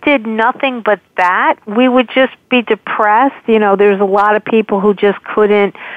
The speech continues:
you know, most of us just couldn't handle having to grieve,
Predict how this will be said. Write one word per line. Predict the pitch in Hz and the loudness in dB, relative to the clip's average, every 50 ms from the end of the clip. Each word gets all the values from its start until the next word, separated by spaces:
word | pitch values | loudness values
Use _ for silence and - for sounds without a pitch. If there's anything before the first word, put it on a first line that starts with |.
| - - - _ _ | -18 -18 -20 _ _
you | 233 226 | -2 0
know, | 220 196 | 0 0
most | 190 202 226 277 349 349 - | 0 2 2 2 2 2 0
of | 294 202 | 0 0
us | 202 185 - - | 0 0 0 -2
just | - 196 - | -4 -6 -4
couldn't | - - 226 208 196 185 180 | -4 -6 -4 -2 -2 -4 -4
handle | - - 214 226 240 254 247 214 202 190 175 170 170 175 | -4 -2 -2 0 0 0 0 0 2 2 2 2 2 0
having | 165 - 208 202 196 190 202 196 185 180 | -2 -2 -2 0 0 0 0 -2 -4 -6
to | - 185 | -8 -12
grieve, | 160 156 175 175 170 175 190 214 214 202 196 196 185 180 180 | -8 -6 -4 -2 -2 0 -2 0 0 0 0 2 2 0 0